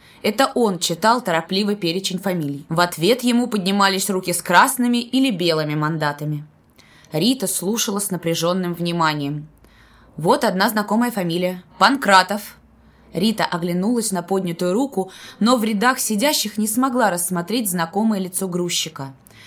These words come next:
Бегут имена, и среди них опять знакомые Окунев, и сейчас же вслед за ним другое. "Жаркий!" Жаркого Рита видит. Он сидит совсем недалеко, в полуоборот к ней.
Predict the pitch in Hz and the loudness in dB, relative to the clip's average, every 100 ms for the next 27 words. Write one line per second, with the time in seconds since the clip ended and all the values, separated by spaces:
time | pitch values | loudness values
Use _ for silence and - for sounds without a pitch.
0 | - - 151 190 202 208 - 170 175 196 | -20 -8 -2 0 0 -2 -2 -2 0 2
1 | 262 240 - - - 196 226 220 220 262 | 0 -2 -12 -20 -4 -2 0 0 2 2
2 | 277 - 254 214 196 185 254 254 233 233 | 0 0 0 2 0 2 2 4 2 0
3 | - - - 220 214 233 240 277 - - | -6 -4 4 4 4 2 2 0 -8 -18
4 | _ - 165 - 190 233 254 220 - 180 | _ -10 -6 -4 -2 0 -2 -2 -4 -2
5 | 196 208 254 233 190 170 165 160 - - | 0 0 0 0 0 0 0 -4 -10 -4
6 | 160 247 208 202 254 262 262 _ _ _ | 6 8 8 6 0 0 -2 _ _ _
7 | _ _ _ - 185 269 - 180 170 226 | _ _ _ -4 0 0 0 -2 -2 -2
8 | 208 180 170 147 147 - _ - - - | -2 -2 -4 -6 -8 -14 _ -20 -2 2
9 | 247 240 196 220 196 - 214 214 185 185 | 2 2 -2 0 -2 0 0 0 0 -2
10 | 190 262 294 - - 208 254 220 185 185 | 0 0 0 -6 0 2 4 4 4 0
11 | 208 - 180 160 147 | -2 -6 -4 -4 -4